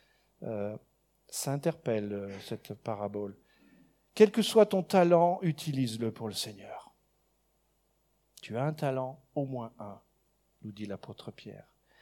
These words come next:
Ne le cache pas dans un linge enfoui en terre. Le Seigneur verrait cela d'un très mauvais œil. Tu sais parler, alors n'hésite pas à louer Dieu à haute voix et avec ferveur le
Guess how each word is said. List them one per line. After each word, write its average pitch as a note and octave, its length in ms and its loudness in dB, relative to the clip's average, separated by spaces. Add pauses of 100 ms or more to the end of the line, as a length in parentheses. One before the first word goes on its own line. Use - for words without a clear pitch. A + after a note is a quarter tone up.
(220)
Ne D#3+ 100 6
le E3+ 100 6
cache D#3+ 340 2
pas F3 140 8
dans C#3 280 2
un B2+ 100 4
linge C3 380 2
enfoui C3+ 580 -4
en A2 140 -6
terre. G#2 640 -12 (380)
Le A#2+ 80 -8
Seigneur D#3 440 2
verrait C3 280 0
cela C3 200 -2
d'un A#2+ 140 -2
très B2 260 -6
mauvais A2 360 -4
œil. A2 340 -4 (560)
Tu - 140 -6
sais - 280 2
parler, D3+ 640 0 (480)
alors B2 240 2
n'hésite A#2 400 -2
pas A2 160 -2
à G#2+ 40 -2
louer G#2 260 -6
Dieu G#2+ 280 -6
à G2+ 100 -4
haute G#2 200 -10
voix G2 560 -16
et A#2 100 -12
avec G#2+ 280 -14
ferveur G#2 500 -10
le G2+ 180 -16